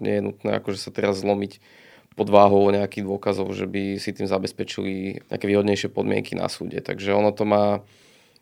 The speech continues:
podľa mňa je to, je to súčasťou takej širšej stratégie Smeru, ako si zabezpečiť, eh, jednak odstrašenie vyšetrovateľov, ktorí sa im venujú, a jednak náklonnosť tých, e, rôznych podozrivých, ktorí by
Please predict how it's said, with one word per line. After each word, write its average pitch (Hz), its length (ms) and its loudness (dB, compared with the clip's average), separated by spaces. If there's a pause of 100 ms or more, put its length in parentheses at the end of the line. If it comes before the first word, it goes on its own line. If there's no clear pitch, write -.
(140)
podľa 113 160 6
mňa 110 160 8
je 107 160 2
to, 110 140 2 (340)
je 101 160 0
to 117 80 -2
súčasťou - 400 -2
takej 101 160 -2
širšej 104 320 -2
stratégie 98 480 0
Smeru, 98 400 -2
ako 95 160 -6
si - 160 -8
zabezpečiť, 98 720 -6 (160)
eh, - 320 -2 (640)
jednak 113 400 4
odstrašenie 113 880 2
vyšetrovateľov, 110 720 0
ktorí 107 240 -8
sa 110 80 0
im 104 160 0
venujú, 104 320 2
a 101 80 2
jednak 101 320 2
náklonnosť 101 640 -2
tých, 101 400 -8
e, 101 80 -2 (240)
rôznych 101 320 -2
podozrivých, 98 560 -4
ktorí 101 160 -6
by 98 180 -6